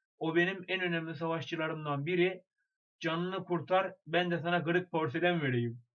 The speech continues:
Tövbe tövbe. Panzehiri getireceksin. Teşekkür ederim. Henüz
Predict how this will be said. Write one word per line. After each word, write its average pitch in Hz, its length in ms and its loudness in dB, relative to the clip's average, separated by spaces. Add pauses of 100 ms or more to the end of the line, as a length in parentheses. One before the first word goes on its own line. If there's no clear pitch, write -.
(680)
Tövbe 123 460 -2
tövbe. 123 540 -4 (1120)
Panzehiri 175 480 4
getireceksin. 170 640 2 (680)
Teşekkür 180 400 -2
ederim. 143 440 0
Henüz 180 500 0